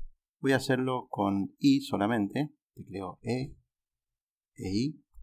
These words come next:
Entonces la extrusión se produce solamente en ese sentido. En este caso plano, voy a teclear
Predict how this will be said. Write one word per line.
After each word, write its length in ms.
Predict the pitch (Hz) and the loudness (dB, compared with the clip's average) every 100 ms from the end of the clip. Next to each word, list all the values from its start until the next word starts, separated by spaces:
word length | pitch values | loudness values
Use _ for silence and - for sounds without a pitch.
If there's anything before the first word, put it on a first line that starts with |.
| - - _ _ _ _ _ _ _ _ _ _ _ - | -18 -20 _ _ _ _ _ _ _ _ _ _ _ -6
Entonces 600 | 113 123 120 131 - - | 0 0 0 -2 -4 -6
la 120 | - | -2
extrusión 360 | 117 135 131 135 | 0 0 0 -2
se 140 | 131 | -2
produce 300 | 95 101 101 | -4 -4 -6
solamente 640 | 101 101 101 107 101 101 95 | -6 -2 -2 -2 -6 -6 -6
en 80 | 92 | -8
ese 160 | - | -10
sentido. 560 | 104 120 120 98 107 - _ _ _ | -8 -4 -2 -2 -2 -10 _ _ _
En 120 | - | -8
este 160 | 101 104 | -4 -4
caso 340 | 107 98 104 101 | -4 -4 -4 2
plano, 460 | 139 110 127 131 | 4 4 0 -8
voy 160 | - 98 | -8 -8
a 80 | 92 | -6
teclear 420 | 98 101 95 | -6 -4 -4